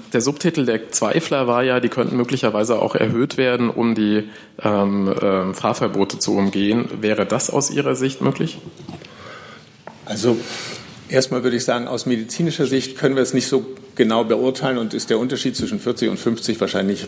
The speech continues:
Speaker 2: wesentlich. Wenn man es politisch sich betrachtet, kann man sich nicht vorstellen, dass das funktionieren kann. Und wenn man sich technisch anguckt, dann denken wir,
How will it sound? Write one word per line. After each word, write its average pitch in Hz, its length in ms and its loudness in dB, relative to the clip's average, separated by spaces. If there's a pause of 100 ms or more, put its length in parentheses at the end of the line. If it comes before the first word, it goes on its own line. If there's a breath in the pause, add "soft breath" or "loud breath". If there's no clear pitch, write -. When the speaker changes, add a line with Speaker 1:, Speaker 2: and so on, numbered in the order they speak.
(100)
Speaker 2:
wesentlich. 92 500 -2
Wenn 107 80 0
man 117 80 2
es 110 80 -4
politisch - 480 2
sich - 220 -2
betrachtet, - 580 0
kann 117 160 0
man 107 80 2
sich 107 160 -4
nicht 110 120 -4
vorstellen, 101 400 2
dass 95 160 -4
das 95 120 -6
funktionieren 101 600 -4
kann. 185 320 0 (480 loud breath)
Und 117 120 0
wenn 120 120 6
man 127 140 4
sich - 260 4
technisch 185 460 2
anguckt, 123 760 -2
dann 123 180 2
denken 135 320 2
wir, 120 180 4